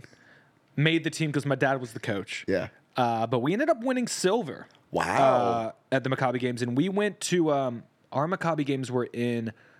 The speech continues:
Speaker 1: I believe it was San Antonio or Dallas, um,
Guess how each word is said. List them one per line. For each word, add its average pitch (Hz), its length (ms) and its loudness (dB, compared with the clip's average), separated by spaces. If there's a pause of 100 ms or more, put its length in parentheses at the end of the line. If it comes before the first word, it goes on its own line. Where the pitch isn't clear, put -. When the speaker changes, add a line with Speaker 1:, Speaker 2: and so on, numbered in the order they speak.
(140)
Speaker 1:
I - 40 -6
believe 135 260 0
it 131 60 2
was 110 80 -6
San 131 340 -2
Antonio 147 480 -4
or 113 100 -2
Dallas, 110 760 -4 (920)
um, 104 540 -2